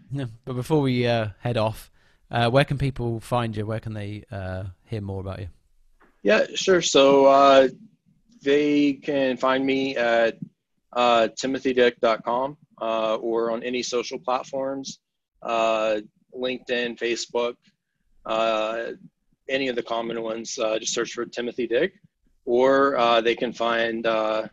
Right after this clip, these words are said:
Speaker 2: my, <clears throat> uh, companies at profitlayer dot com and Voipo, V O I P O dot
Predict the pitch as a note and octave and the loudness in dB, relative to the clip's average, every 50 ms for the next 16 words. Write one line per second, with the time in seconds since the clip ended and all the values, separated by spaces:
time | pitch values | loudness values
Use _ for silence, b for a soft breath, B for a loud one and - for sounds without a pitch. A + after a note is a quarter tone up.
0 | _ - A#2 G#2+ A2 A2 G#2+ A2 A2 - _ _ _ _ _ _ _ _ _ _ | _ -14 -10 -8 -6 -6 -6 -6 -8 -10 _ _ _ _ _ _ _ _ _ _
1 | _ _ _ _ _ _ - - G#3 - - E3+ D#3 - B2+ C3 B2 A#2+ A#2 A2+ | _ _ _ _ _ _ 0 0 2 2 2 0 0 2 4 4 6 6 4 4
2 | A2+ G#2+ - D#3 D3+ - F#3 F#3+ A3 G#3 - - - B2 A#2+ A#2+ A#2+ A2 - _ | 2 2 2 -2 -2 0 0 0 0 0 -2 0 2 2 4 4 4 2 0 _
3 | _ _ _ _ _ - C3+ C3 B2+ B2+ - B2+ B2 B2 B2 B2 B2 B2 B2 B2 | _ _ _ _ _ -2 2 2 2 2 -2 -4 0 0 2 2 2 2 0 0
4 | B2 - - _ - A#2 A2+ A#2 - - B2+ B2+ C3+ F3 G3+ G#3 _ _ _ _ | -2 -6 -14 _ -4 -2 -2 -2 -4 -4 -4 -2 -2 -4 -6 -10 _ _ _ _
5 | _ _ _ _ _ _ _ - - B2 A#2+ A#2 A2+ G#2 G#2 A#2 B2 B2 A#2 - | _ _ _ _ _ _ _ -6 -2 0 0 0 -2 -4 -2 0 0 0 0 0
6 | A2+ G#2+ G#2+ G#2+ G#2 A2+ A2 A2+ A#2 A2+ A2+ A2 A2+ A2 - - A2+ A2+ A2+ A#2+ | -2 -2 -2 -2 -2 -2 -2 0 0 2 2 0 0 -2 -4 -8 -8 -6 -4 -4
7 | B2 C#3 D#3 E3 - _ _ _ _ - G#2+ G2+ - | -4 -6 -8 -10 -18 _ _ _ _ -8 -8 -8 -8